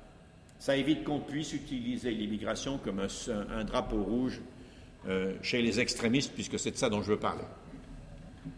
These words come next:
qui est un truc désastreux, dont l'image désastreuse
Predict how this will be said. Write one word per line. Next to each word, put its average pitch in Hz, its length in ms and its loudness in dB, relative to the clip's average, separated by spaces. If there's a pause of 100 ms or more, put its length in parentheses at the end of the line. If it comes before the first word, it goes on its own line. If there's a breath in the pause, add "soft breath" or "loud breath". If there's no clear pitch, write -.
(680)
qui - 120 6
est - 120 2
un 110 120 4
truc 131 400 0
désastreux, 127 680 4 (1600)
dont 117 140 6
l'image 131 440 6
désastreuse 110 680 2